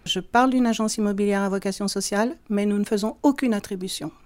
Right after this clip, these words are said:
Alors je m'explique. Une agence immobilière, elle gère des logements. Elle gère des logements pour le compte d'un propriétaire. Donc un propriétaire, donc les tr-, trois cent cinquante logements, on a un seul propriétaire. C'est les logements que nous achetons et que, euh,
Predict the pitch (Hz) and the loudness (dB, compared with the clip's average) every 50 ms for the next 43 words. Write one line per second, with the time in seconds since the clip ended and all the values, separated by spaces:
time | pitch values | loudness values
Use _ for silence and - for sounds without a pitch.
0 | - - _ _ _ - - - - - - - - - - 185 185 180 214 214 | -20 -20 _ _ _ -20 -20 -20 -20 -20 -20 -20 -16 -6 -4 -2 -2 0 2 2
1 | 214 214 202 - - - - - - - - - - - - - - - - - | 2 2 0 -2 -6 -10 -12 -12 -12 -12 -12 -10 -10 -12 -14 -18 -20 -20 -20 -20
2 | - - - - - - - - - - - - - - - 226 196 196 202 214 | -20 -20 -20 -18 -16 -16 -16 -16 -18 -18 -20 -20 -20 -12 -2 0 2 4 6 6
3 | 233 254 262 254 247 220 208 208 196 202 190 202 202 233 247 - - - 185 190 | 8 8 6 6 6 4 4 4 4 4 4 6 6 4 4 2 0 0 0 0
4 | 190 214 214 220 220 220 208 208 208 196 185 165 156 156 - - - - - - | 2 2 2 4 4 2 2 2 0 0 0 -2 -2 -4 -8 -16 -20 -20 -20 -20
5 | - - - - 175 185 180 175 170 190 185 180 185 175 160 170 175 170 - 202 | -20 -16 -8 -6 -4 -4 -4 -2 0 0 0 2 0 -2 -2 -2 -4 -2 0 0
6 | 226 262 262 - 196 190 175 - - 226 233 220 - 165 165 - - 208 208 - | 0 0 0 -2 -2 -4 -4 -2 0 0 0 0 0 -2 -2 0 0 0 0 2
7 | 240 233 214 202 - - 170 151 139 143 - - - - 202 175 170 - - - | 0 2 2 0 0 -4 -4 -4 -4 -6 -10 -16 -12 -8 -6 -4 -4 -6 -8 -4
8 | - 175 180 - 190 - - - 190 180 175 175 - 175 170 165 151 143 165 - | -4 -4 -4 -4 -8 -12 -10 -6 -6 -6 -6 -4 -6 -6 -6 -4 -4 -6 -6 -8
9 | - - - 180 175 - - _ - - - - 233 240 233 254 247 - - 220 | -10 -8 -6 -4 -4 -6 -8 _ -18 -12 -4 2 2 2 4 2 0 2 0 0
10 | 220 214 208 - - 202 190 202 202 196 185 175 165 165 185 202 220 226 - 226 | 0 0 0 0 0 0 0 2 2 2 2 2 4 4 4 4 4 4 4 4
11 | 214 214 - - 190 - - 190 185 175 175 - - 175 170 165 165 - - - | 4 4 2 -2 -4 -4 0 -2 0 0 -2 -2 -2 -2 -2 -2 -4 -8 -14 -20
12 | - - - - 165 165 175 185 196 196 - 196 185 185 - - 165 165 160 175 | -18 -10 -4 -2 0 2 2 4 2 4 4 4 2 2 2 2 2 2 4 2
13 | 196 208 - - - 214 202 165 - - 190 185 - - 175 165 160 160 156 160 | 0 0 0 -2 -2 -2 -2 -2 -2 -4 -6 -6 -6 -6 -6 -4 -4 -4 -4 -6
14 | - - - - - - - - - 165 165 160 165 165 160 160 160 147 | -8 -10 -12 -12 -12 -14 -10 -6 -4 -2 -2 0 0 0 0 0 -2 -4